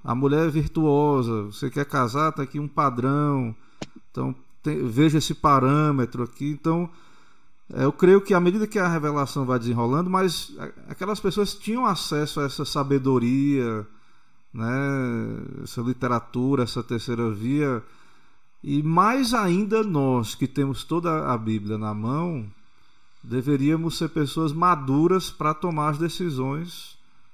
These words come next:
é, observando princípios, né, do que esperar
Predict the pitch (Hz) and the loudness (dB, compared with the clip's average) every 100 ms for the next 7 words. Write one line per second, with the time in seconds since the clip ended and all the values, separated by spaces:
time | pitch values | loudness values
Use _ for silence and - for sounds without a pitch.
0 | - - - - 120 117 113 120 120 - | -20 -20 -20 -12 -8 -6 -6 -6 -6 -4
1 | 156 139 156 156 185 190 - 175 165 127 | -4 -2 -6 -4 -4 -4 -4 -4 -4 -6
2 | 107 127 180 - - - - - - 120 | -6 -8 -12 -16 -20 -20 -20 -20 -8 -4
3 | 143 135 - 147 131 127 139 151 156 | 0 -2 0 -2 0 0 0 -2 -4